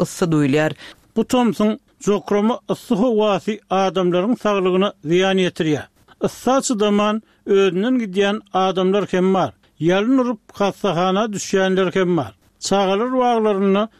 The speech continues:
Speaker 2: kondisioner bolmadyk grup bolardy, çağalar derleýär. Şol sebäpden çağalaryň eşikleriniň ählesini çykarýarlar.
Speaker 1: Diýip şäher ýaşaýjysy gurrun berdi. Ýaşaýyş çaýlarda hem şu günler sowadyjylary ulanmak kyn bolýar.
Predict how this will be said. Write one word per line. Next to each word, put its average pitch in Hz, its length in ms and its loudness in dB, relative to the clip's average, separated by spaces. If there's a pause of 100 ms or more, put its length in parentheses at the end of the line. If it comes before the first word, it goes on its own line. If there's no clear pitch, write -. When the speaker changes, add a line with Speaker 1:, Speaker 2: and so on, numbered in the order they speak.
(140)
Speaker 2:
kondisioner 202 760 0
bolmadyk 226 580 0 (120)
grup 202 360 0
bolardy, 190 520 0 (260)
çağalar 185 600 0
derleýär. 175 760 0 (380)
Şol 247 240 0
sebäpden 214 580 0 (140)
çağalaryň 202 640 0
eşikleriniň 208 640 -2 (120)
ählesini 196 540 0 (160)
çykarýarlar. 180 720 -2 (400)
Speaker 1:
Diýip 254 160 0
şäher 165 320 0
ýaşaýjysy 156 640 0
gurrun 147 360 2
berdi. 151 360 0 (280)
Ýaşaýyş 180 380 2 (100)
çaýlarda 196 460 2
hem 196 200 2
şu 214 240 0
günler 208 220 2
sowadyjylary 160 840 0
ulanmak 165 540 0
kyn 180 220 2
bolýar. 156 340 2